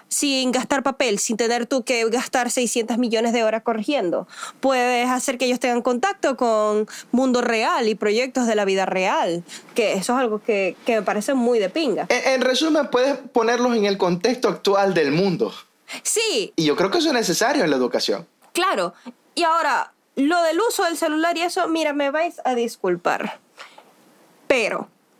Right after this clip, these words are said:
Speaker 1: como educadora, al menos como actual educadora, no sé si te pasa a ti, pero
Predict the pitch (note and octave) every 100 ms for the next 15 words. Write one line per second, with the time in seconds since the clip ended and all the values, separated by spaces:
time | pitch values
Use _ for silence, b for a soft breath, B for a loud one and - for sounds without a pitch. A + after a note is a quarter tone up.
0 | - - F#4 C#4 B3 F4 - C#3 - -
1 | A3+ _ _ _ _ _ _ - G#3+ A3
2 | A#3+ A#3+ C4 A3+ G#3+ - A3 E4+ F4 B3
3 | A3+ F#3 E3+ E3 A3 A#3+ C#4+ F4 C#4 B3+
4 | A3 G#3 G3+ - - F#3+